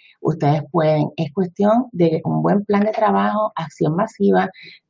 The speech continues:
una mente bien, bien positiva y clara de que hay que trabajar.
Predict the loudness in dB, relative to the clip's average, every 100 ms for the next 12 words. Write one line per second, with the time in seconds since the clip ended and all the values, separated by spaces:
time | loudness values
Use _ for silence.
0 | _ 2 4 4 4 2 2 4 4 2
1 | 0 2 2 0 -2 -4 -4 0 2 2
2 | 0 -6 _ _ _ _ _ _ _ _
3 | -6 0 2 2 0 -4 -14 -12 -4 -2
4 | 0 0 -2 0 2 2 0 -2 -4